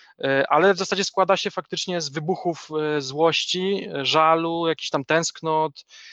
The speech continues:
Są tam jakieś marzenia, czyli, no, nie, nie powiedziałbym, że ten, ten Mio-, Miałczyński byłby jakimś faszystą pro-, czy protofaszystą, natomiast faktycznie ten wątek akurat bardzo silny, e, autorytarny, no, jest, jest taką przestrogą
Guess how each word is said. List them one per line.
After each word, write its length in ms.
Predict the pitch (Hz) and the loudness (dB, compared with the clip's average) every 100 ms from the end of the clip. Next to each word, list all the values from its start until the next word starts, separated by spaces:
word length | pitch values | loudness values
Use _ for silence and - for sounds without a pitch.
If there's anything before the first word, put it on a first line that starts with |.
| - | -6
Są 180 | - 202 | -2 2
tam 120 | 214 | 2
jakieś 240 | 196 190 | 2 0
marzenia, 380 | 196 170 190 190 | 2 4 4 2
czyli, 160 | 170 185 | 0 -4
no, 60 | |
nie, 140 | 190 170 165 | -4 -6 -10
nie 340 | 165 175 180 185 | -10 -8 -6 -4
powiedziałbym, 440 | 196 208 202 180 | 2 4 4 2
że 120 | 165 | -2
ten, 220 | 160 160 143 | 0 -2 -2
ten 180 | 156 | -2
Mio-, 220 | 151 151 151 | 0 -2 -2
Miałczyński 480 | 147 143 151 - | -4 -4 -6 -6
byłby 220 | 143 143 143 | -8 -4 -4
jakimś 220 | 151 - | -4 -6
faszystą 500 | 143 180 170 151 131 | -2 0 0 -2 -4
pro-, 140 | 135 - | -8 -14
czy 100 | 131 | -10
protofaszystą, 720 | 147 139 131 139 147 - 170 | -6 -4 -4 -4 -6 -2 2
natomiast 400 | 165 165 165 - | 2 2 0 0
faktycznie 400 | 156 - 151 151 | -6 -6 -6 -4
ten 180 | 151 139 | -4 0
wątek 380 | 165 156 156 147 | 2 2 0 0
akurat 300 | - 151 131 | -2 -2 -2
bardzo 280 | 139 143 143 | -2 -2 -2
silny, 640 | - - 175 151 143 151 - - - - _ _ _ _ _ | -4 -2 0 2 2 0 -2 -16 -20 -20 _ _ _ _ _
e, 160 | 135 131 | -6 -2
autorytarny, 760 | 143 160 156 147 160 165 160 | 0 0 0 4 4 2 -2
no, 80 | 156 | 0
jest, 380 | 160 160 - - 135 | 2 2 0 -6 -4
jest 200 | 131 143 | -4 -4
taką 220 | 131 127 | -6 -6
przestrogą 640 | - 123 - 120 110 117 | -12 -12 -6 -6 -6 -12